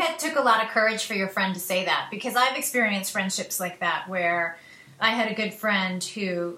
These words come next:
basically was a stay-at-home mom, and we did lots of things together. She went back to work, and she was literally too busy. And I had to say, like, "Our friendship's done for this season." Like, there just is no room in her life now, not because she was a working mom,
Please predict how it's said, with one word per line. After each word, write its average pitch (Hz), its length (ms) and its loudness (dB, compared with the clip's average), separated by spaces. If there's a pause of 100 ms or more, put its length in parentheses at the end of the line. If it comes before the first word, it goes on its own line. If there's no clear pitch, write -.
(120)
basically 214 500 -2
was 185 80 -4
a 185 60 -4
stay-at-home 208 400 -2
mom, 269 360 6
and 214 100 -2
we 202 120 0
did 196 160 -6
lots - 220 0
of - 60 -10
things 262 220 0
together. 226 300 2
She 240 180 -2
went 226 160 0
back 202 200 0
to 202 100 -8
work, 269 340 2
and 220 160 0
she - 140 2
was 208 260 -6
literally 254 500 4
too 262 680 -4 (140)
busy. 277 420 -2
And 214 160 0 (120)
I 233 160 4 (220)
had 247 180 4 (120)
to 233 340 -2 (800)
say, 220 540 2 (480)
like, 233 140 0
"Our 233 120 6
friendship's 311 440 0
done 208 500 0 (280)
for - 160 -4
this 180 200 -4
season." - 460 -10 (440)
Like, 214 220 -2
there 233 140 0
just 254 360 0
is 208 140 -4
no 220 260 0
room 208 380 -2
in 190 140 -6
her 196 220 -2
life 185 440 0
now, 170 340 0
not 226 220 2
because - 260 -4
she 311 80 -4
was 294 120 -4
a 254 80 -4
working 240 340 0
mom, 180 480 0